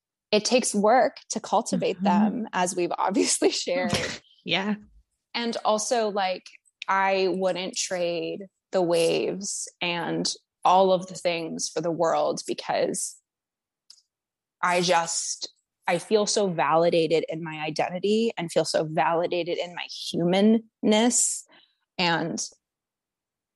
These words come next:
Speaker 1: yeah, a-, and so much of that is because of our friendship, um, and so many other things in my world too. And I just, I so appreciate you.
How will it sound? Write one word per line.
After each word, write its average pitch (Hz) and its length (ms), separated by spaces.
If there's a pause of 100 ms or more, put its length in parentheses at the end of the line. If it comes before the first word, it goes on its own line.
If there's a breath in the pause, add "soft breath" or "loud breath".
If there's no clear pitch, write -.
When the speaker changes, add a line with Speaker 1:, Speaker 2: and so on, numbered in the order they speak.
(140)
Speaker 1:
yeah, 214 420 (360)
a-, - 200
and 202 140
so 202 220
much 202 240
of 185 80
that 175 160
is 185 160
because 175 460
of 170 260 (180)
our 170 360
friendship, - 480 (260)
um, 170 460 (640)
and 190 120
so 208 120
many 180 140
other 175 140
things 175 220
in 175 60
my 165 140
world 170 280
too. 175 300 (120)
And 175 260
I 190 120
just, - 500 (1120)
I 196 40
so 180 280
appreciate 170 800 (840)
you. 202 240